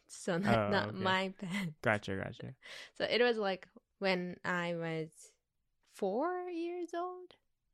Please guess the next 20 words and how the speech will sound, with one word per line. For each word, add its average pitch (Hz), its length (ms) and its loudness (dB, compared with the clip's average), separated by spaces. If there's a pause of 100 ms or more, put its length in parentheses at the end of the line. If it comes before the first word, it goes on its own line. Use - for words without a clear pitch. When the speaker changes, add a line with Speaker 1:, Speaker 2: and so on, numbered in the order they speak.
(200)
Speaker 2:
Okay. 113 340 -2
Speaker 1:
Till 196 680 0 (100)
eleven. 170 540 -2 (640)
So 208 100 -8
seven 208 400 -4
years. 202 280 -6
It's - 180 -2
kinda 320 300 -4
long 175 320 -4
for - 180 -4
a 120 60 -4
cat. - 240 -14 (840)
<laughs> 185 160 -2 (420)
Speaker 2:
Wow. 117 280 2 (640)
Speaker 1:
<laughs> 523 600 -2
Long 254 380 2
for 202 200 -2
a 170 80 -2
rabbit. 202 480 -2 (480)
Speaker 2:
Okay. 107 360 2